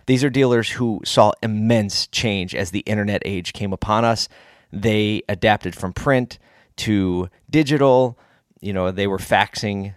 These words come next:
things back in the day. Now they're emailing. And so they went through a massive, massive, massive transition.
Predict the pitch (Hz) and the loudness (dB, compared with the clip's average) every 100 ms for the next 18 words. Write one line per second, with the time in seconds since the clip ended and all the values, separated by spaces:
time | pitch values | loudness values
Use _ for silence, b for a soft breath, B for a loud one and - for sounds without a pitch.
0 | _ 120 104 101 95 95 95 98 95 110 | _ -4 -2 -4 -2 -2 -2 -6 -2 0
1 | 107 101 95 92 98 98 95 92 95 95 | 0 -2 -4 -4 -6 -4 -4 -4 -6 -6
2 | 98 107 - 180 214 196 113 110 107 101 | -8 -8 -2 0 2 2 -2 0 0 2
3 | 104 101 101 113 98 104 92 - 95 95 | 2 0 0 -4 -4 -2 -2 -4 -8 -6
4 | 92 92 90 - 98 85 92 85 90 - | -6 -6 -12 -10 -8 -8 -8 -10 -10 -14